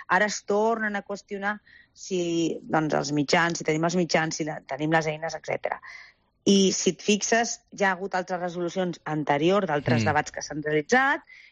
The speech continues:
Speaker 1: on s'ha demanat als agents o als Mossos que actuïn, bueno, que facin, que tinguin unes directrius, com, per exemple, que portem un número nop, un número
Speaker 2: Sí.
Speaker 1: d'identificació diferent, etcètera, que no utilitzem bales de goma. Tot, tot el que se'ns ha demanat ho hem assolit, ho hem complert, però, en canvi,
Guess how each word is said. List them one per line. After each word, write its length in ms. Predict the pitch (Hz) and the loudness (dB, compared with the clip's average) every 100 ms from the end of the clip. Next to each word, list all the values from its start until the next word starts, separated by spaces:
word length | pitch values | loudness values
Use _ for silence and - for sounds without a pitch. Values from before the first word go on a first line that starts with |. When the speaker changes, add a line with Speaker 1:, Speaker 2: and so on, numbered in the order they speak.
| _ | _
Speaker 1:
on 200 | 202 185 | -2 0
s'ha 260 | 180 202 190 | 0 2 2
demanat 400 | 190 190 190 185 - | 2 0 -2 -4 -6
als 400 | 165 156 147 160 | -8 -6 -8 -8
agents 540 | 156 147 208 190 - | -10 -6 -4 -4 0
o 80 | 151 | 0
als 140 | 147 156 | 0 0
Mossos 420 | 180 180 156 - | 0 0 -4 -4
que 80 | 143 | -6
actuïn, 540 | - 170 165 160 151 | -2 2 2 2 0
bueno, 220 | 151 143 | -2 -2
que 160 | - 139 | 0 0
facin, 580 | - 147 - 151 151 - - | 2 0 2 2 2 -2 -6
que 80 | 139 | -2
tinguin 260 | 160 165 165 | 4 4 6
unes 260 | 165 151 | 4 2
directrius, 460 | 156 151 143 233 254 | 2 0 2 2 2
com, 140 | 214 | 2
per 80 | 156 | 0
exemple, 240 | 151 156 | 2 0
que 80 | 156 | 0
portem 320 | 147 165 156 | -2 0 0
un 80 | 156 | 0
número 320 | 156 151 143 | 2 2 2
nop, 400 | 156 196 208 202 | 4 4 2 0
un 100 | 165 | -6
número 240 | 156 156 156 | -4 -2 0
Speaker 2:
Sí. 80 | 113 | 0
Speaker 1:
d'identificació 500 | 101 131 - 143 151 | 0 -4 -6 -4 -4
diferent, 400 | 156 160 185 180 | 0 2 2 2
etcètera, 460 | 170 185 185 202 - - - - | 0 0 2 0 -2 -20 -18 -4
que 120 | 190 | -2
no 80 | 175 | 0
utilitzem 400 | 180 160 165 165 | -2 0 0 2
bales 260 | 160 160 | 0 0
de 80 | 165 | 0
goma. 280 | 185 208 202 | 2 0 0
Tot, 260 | 262 233 _ - | -2 -2 _ -6
tot 180 | 254 240 | -4 0
el 120 | 233 | -2
que 80 | 214 | -2
se'ns 540 | 190 196 185 185 180 185 | -10 -4 0 0 -4 -6
ha 100 | 175 | -4
demanat 400 | 175 170 165 - | -2 -2 -2 0
ho 140 | 190 | 2
hem 160 | 202 180 | 2 0
assolit, 600 | 170 - 165 208 311 - | -4 -4 -2 2 0 0
ho 120 | 180 | 0
hem 180 | 170 165 | 0 0
complert, 560 | - 165 156 190 240 277 | -2 -4 2 2 2 0
però, 80 | 185 | -2
en 80 | 175 | 0
canvi, 420 | 202 202 208 262 | 2 2 2 0